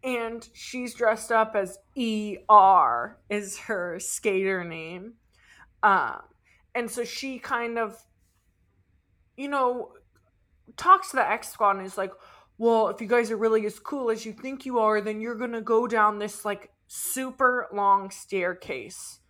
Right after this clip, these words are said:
full of stairs." And they're like, "No, we're gonna get hurt. Like, we're not gonna do that." And Raven's like, "See, then why were you pressuring Corey into doing this?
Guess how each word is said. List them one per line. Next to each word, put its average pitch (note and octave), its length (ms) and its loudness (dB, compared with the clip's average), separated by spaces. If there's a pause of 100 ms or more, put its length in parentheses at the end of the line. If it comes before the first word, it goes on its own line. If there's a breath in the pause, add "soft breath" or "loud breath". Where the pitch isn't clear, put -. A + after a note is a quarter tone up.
(520)
full G#3 240 0
of F#3+ 80 -6
stairs." F#3+ 540 -6
And G3 80 -10
they're F#3 100 -8
like, F3 220 -8
"No, A3 220 0
we're F#3 220 -2
gonna A3 200 -6
get F#3+ 200 -10
hurt. G3+ 360 -4
Like, F3 180 -10
we're F3+ 160 -8
not G#3 240 -4
gonna G3+ 220 -8
do F3 280 -10
that." E3+ 300 -4 (380 soft breath)
And G3 140 -10
Raven's F#3 340 -8
like, E3 160 -10
"See, G3+ 300 -8
then F#3+ 220 -6
why E3+ 200 2
were F3 160 -4
you F3 140 -4
pressuring E3 640 -12
Corey F#3+ 500 2
into E3+ 300 -14
doing D#3+ 400 -10
this? D#3+ 480 -12